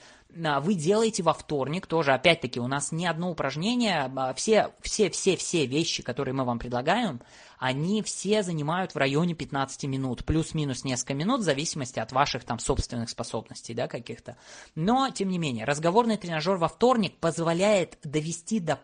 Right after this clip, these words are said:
полного автоматизма произношения вслух всех грамматических конструкций, которые вы изучили в понедельник. Это безумно здоровская такая вещь, которая позволяет до автомата дов-, дон-, довести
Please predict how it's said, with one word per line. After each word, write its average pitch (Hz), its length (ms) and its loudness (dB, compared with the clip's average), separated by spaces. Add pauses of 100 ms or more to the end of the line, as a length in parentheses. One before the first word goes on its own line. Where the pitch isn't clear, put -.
(120)
полного 240 580 6
автоматизма 180 1120 -2
произношения 156 840 -2
вслух 220 600 -2 (260)
всех 214 400 4
грамматических 147 720 -2
конструкций, 139 540 -6
которые 170 340 -2
вы 143 180 -4
изучили 135 400 -6
в 120 80 -12
понедельник. 120 680 -6 (500)
Это 180 220 2
безумно 180 800 2 (160)
здоровская 175 800 2
такая 147 260 2
вещь, 202 280 0
которая 185 340 0
позволяет 147 520 -4
до 170 220 2
автомата 165 840 0
дов-, 160 320 0
дон-, 151 500 -2
довести 156 500 0